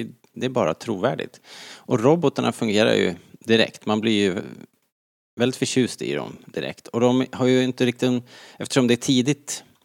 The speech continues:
både i Star Wars och, och, eh, liksom, eh, sagan, så, så känner vi dem inte. Utan det här är vår första. Och, och det är som att rollerna är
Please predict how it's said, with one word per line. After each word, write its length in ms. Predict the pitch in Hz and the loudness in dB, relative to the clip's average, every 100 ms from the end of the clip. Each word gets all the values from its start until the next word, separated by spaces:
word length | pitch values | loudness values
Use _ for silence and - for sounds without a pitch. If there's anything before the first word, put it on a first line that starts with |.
| _ _ - - | _ _ -20 -4
både 300 | 117 117 101 | 2 4 4
i 380 | 95 98 95 90 | 2 0 -2 -2
Star 240 | 131 127 | 2 2
Wars 180 | 107 - | 2 -2
och, 380 | 107 _ - - - | -8 _ -20 -18 -14
och, 320 | - _ - | -14 _ -14
eh, 280 | 87 85 - - - - _ _ _ _ _ _ _ _ _ - | -10 -8 -10 -16 -20 -20 _ _ _ _ _ _ _ _ _ -12
liksom, 460 | 101 - 92 90 | -10 -6 -6 -6
eh, 60 | 90 - - - _ _ _ _ _ - | -8 -12 -18 -20 _ _ _ _ _ -6
sagan, 480 | - 98 92 110 92 | 0 2 2 -2 -4
så, 320 | - 92 - - | -6 -6 -6 -10
så 140 | - | -6
känner 300 | - 113 107 | 0 2 2
vi 80 | 101 | 2
dem 140 | 98 82 | 0 -2
inte. 220 | 76 - | -6 -8
Utan 200 | - 95 | -8 -4
det 60 | 113 | -2
här 80 | |
är 40 | 101 | 0
vår 160 | 95 | -2
första. 540 | 85 85 - - - 76 | -4 -8 -8 -2 -2 -2
Och, 220 | 101 92 - _ _ | -4 -8 -12 _ _
och 140 | - 107 | -6 -2
det 80 | 110 | -2
är 40 | |
som 160 | - 107 | -2 -6
att 180 | - _ _ - - | -6 _ _ -12 -10
rollerna 880 | 113 117 120 110 120 139 127 107 - _ _ _ _ _ _ - | -2 2 4 4 2 2 2 0 -2 _ _ _ _ _ _ -4
är 180 | 113 | -2